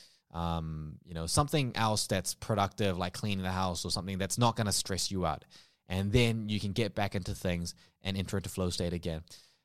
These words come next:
The next time you enter into that focus zone, let's say you took a fifteen minute break, the next time you get into it, you may only maintain focus now for,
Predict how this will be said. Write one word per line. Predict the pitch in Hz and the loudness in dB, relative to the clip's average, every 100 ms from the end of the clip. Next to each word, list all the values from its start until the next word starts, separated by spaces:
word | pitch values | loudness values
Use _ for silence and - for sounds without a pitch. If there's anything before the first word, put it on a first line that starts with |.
| _ | _
The | 127 | 4
next | 143 202 233 - | 6 6 6 6
time | 190 180 | 8 8
you | 151 143 | 6 4
enter | 139 131 131 | 4 2 0
into | 110 | 2
that | 104 - | 0 2
focus | 185 208 185 | 2 4 2
zone, | 120 98 90 90 107 - - | 2 4 4 4 -2 -8 -6
let's | 104 | -2
say | 104 | 0
you | 101 | 2
took | - | 2
a | 101 | 2
fifteen | - 123 - 101 | 2 2 2 0
minute | 101 101 | 0 0
break, | 143 120 | 2 2
the | 113 | 0
next | 117 - | -2 -2
time | 110 | -2
you | |
get | 92 | 2
into | 117 139 131 | 2 2 0
it, | 92 | 2
you | 120 | 4
may | 151 151 | 4 4
only | 123 127 | 4 4
maintain | 117 110 101 104 95 | 4 2 2 -2 0
focus | 98 98 95 | 0 0 0
now | 139 135 | 0 0
for, | - 117 107 | 2 2 2